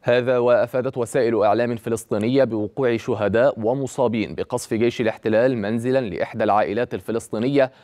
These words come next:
بمخيم الشاطئ في غرب مدينة غزة شمالي القطاع. في سياق متصل، استشهد أربعة وخمسون فلسطينيا وأصيب العشرات في غارات للاحتلال الإسرائيلي على مناطق متفرقة من قطاع غزة،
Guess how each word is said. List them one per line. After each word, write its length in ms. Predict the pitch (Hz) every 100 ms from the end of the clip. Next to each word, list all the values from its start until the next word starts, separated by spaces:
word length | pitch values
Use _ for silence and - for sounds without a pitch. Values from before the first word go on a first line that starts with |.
| -
بمخيم 500 | 117 127 - 208 147
الشاطئ 480 | 123 - 156 - -
في 180 | - 107
غرب 260 | 131 131
مدينة 400 | 127 104 131 123 113
غزة 420 | 107 123 113 117 - _
شمالي 500 | - 104 104 113 113
القطاع. 520 | 98 110 131 123 - - _ _
في 280 | _ 147 151
سياق 400 | 147 160 190 220
متصل، 600 | 160 127 - 104 104 85 -
استشهد 420 | - 214 - 160
أربعة 360 | 135 131 202 208
وخمسون 560 | 175 156 135 - 185
فلسطينيا 680 | 170 139 139 - 127 151 185
وأصيب 600 | 151 131 120 127 - 190
العشرات 680 | 143 117 123 - 120 170 208
في 180 | - 135
غارات 380 | 98 107 151 139
للاحتلال 500 | 123 123 - 131 135
الإسرائيلي 720 | 117 120 139 107 113 143 185 - -
على 360 | 107 135 139 135
مناطق 560 | 120 117 208 185 -
متفرقة 760 | 131 160 151 127 120 147 151 143
من 220 | 113 123
قطاع 320 | - 120 113
غزة، 420 | 110 120 104 82